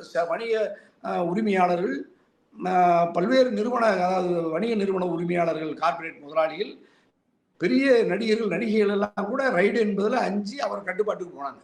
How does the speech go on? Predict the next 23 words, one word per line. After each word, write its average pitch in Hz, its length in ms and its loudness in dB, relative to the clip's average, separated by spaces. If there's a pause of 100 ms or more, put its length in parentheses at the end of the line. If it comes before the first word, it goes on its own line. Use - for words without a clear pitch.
(140)
பெரிய 160 200 -6
நகைக்கடை 156 440 -2
முதலாளிகள், 165 400 -2
ஜவுளி 156 280 -4
கடை 156 160 -8
முதலாளி, 170 480 -6 (340)
பெரிய 196 240 2
தொழிலதிபர்கள் 196 540 0
எல்லாம் 214 300 0
மிரட்டப்பட்டு 190 520 -2
ஆர் 208 220 4
எஸ் 190 140 -2
எஸ், 190 160 -2
பி 196 120 -4
ஜே 190 180 -6
பி, 202 120 -14
மோடி 202 360 -10
வாழ்கன்னு 202 420 -4
போட்டோ 208 260 -8
மாட்டி 190 260 -8
கும்பிடுற 190 320 -10
அளவுக்கு 196 280 -6
பண்ணிட்டாங்க. 156 280 -8